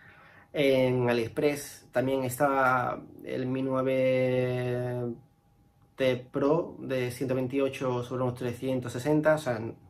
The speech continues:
no va mal encaminado el precio, está bastante bien, por si quieres la versión básica, que es el Mi nueve T,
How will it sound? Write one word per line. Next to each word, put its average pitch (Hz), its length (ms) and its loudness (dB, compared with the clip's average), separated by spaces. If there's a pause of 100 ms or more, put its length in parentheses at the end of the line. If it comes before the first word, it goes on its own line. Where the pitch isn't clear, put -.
(300)
no 123 120 0
va 123 80 6
mal 131 140 2
encaminado 135 400 2
el 135 80 2
precio, 160 240 -2
está 117 160 -4
bastante 127 320 -2
bien, 160 220 0
por 131 100 -8
si 117 100 -10
quieres 117 160 -2
la 107 60 -2
versión 110 280 -6
básica, 113 340 -4
que 101 60 -8
es 95 100 -10
el 104 60 -6
Mi 101 120 -6
nueve 104 220 -4
T, 160 260 -4